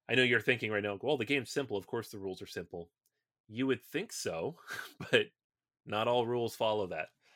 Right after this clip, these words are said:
Uh, some of them somehow find a way to make simple games overly complicated. All right, uh, next up at number five,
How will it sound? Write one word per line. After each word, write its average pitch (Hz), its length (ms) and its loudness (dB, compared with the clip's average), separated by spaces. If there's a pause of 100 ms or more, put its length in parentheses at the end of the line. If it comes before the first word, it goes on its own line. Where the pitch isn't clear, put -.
(300)
Uh, 87 160 -4
some 90 200 -8
of 92 60 0
them 98 320 -2
somehow 98 360 -2
find 95 260 -6
a 95 60 0
way 95 120 0
to 98 80 0
make 92 280 -8
simple 90 340 -8
games 90 400 -10 (200)
overly 90 320 -6
complicated. 107 540 -8 (1900)
All 98 80 -4
right, 170 240 2
uh, 127 180 4
next 143 400 2
up 165 240 4
at 135 140 2
number 143 260 0
five, 113 680 0